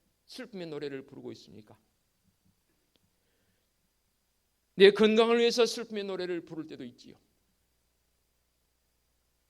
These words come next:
"여호와께 즐거이 노래를 불러라." 했습니다.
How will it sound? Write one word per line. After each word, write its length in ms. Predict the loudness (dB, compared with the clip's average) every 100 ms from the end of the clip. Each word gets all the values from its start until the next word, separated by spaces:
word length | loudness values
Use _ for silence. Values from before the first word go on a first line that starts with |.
| _ _ _ _ _ 8
"여호와께 500 | 10 12 10 6 4
즐거이 520 | 4 4 6 6 6
노래를 360 | 2 2 2 0
불러라." 300 | -6 -8 -8
했습니다. 680 | -10 -16 -16 -10 -8 -10